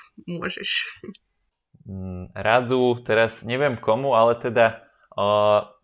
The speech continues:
Speaker 2: ja by som len rád povedal, že, e, všetko to, čo súvisí s K M S-kom alebo s trojstenom, e, sa dá využiť nielen na to, aby ste sa zlepšili v matematike, ale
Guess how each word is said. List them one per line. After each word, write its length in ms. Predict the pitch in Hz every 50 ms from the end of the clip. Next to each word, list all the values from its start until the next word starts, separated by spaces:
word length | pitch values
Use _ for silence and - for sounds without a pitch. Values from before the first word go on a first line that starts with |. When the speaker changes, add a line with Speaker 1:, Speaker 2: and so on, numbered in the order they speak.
| _ _ -
Speaker 2:
ja 160 | 107 113 120
by 120 | 120 135 131
som 160 | - 151 143
len 160 | 143 135 127 127
rád 320 | 120 120 123 120 123 -
povedal, 480 | 117 113 113 123 120 120 117 117 117 113
že, 320 | 113 113 113 110 107 107 - _ _ _ _ _
e, 160 | - - 101 101 101 101 98 98 95 98 98 - - - - _ _ _ _ _ _ _ -
všetko 480 | - 135 143 139 - - 156 139 -
to, 80 | - 123 120 120
čo 180 | - - 123 120 117 117
súvisí 640 | - - - 120 120 117 127 120 120 - 117 110 -
s 80 | -
K 240 | - - 101 104 110
M 80 | 120 120 117
S-kom 320 | 117 - - - 117 110 110
alebo 240 | 107 107 104 110 107
s 80 | -
trojstenom, 640 | - - 107 107 107 107 - - 120 117 117 117 117 117 117
e, 20 | - _ _ _ _ - - 107
sa 240 | 101 - - 120
dá 240 | 110 101 117 117 120
využiť 640 | 110 113 113 117 120 117 117 117 107 - - - -
nielen 480 | 113 113 117 123 131 135 135 123 110 104
na 160 | 107 113 113
to, 160 | - 123 113
aby 80 | 110 113
ste 240 | - - - 120
sa 160 | 117 - 113 104
zlepšili 480 | 98 104 104 101 - - - 113 110
v 100 | 98 95 95
matematike, 580 | 98 - - 135 139 143 139 - 147 139 - - 120
ale 240 | 113 110 110 110 107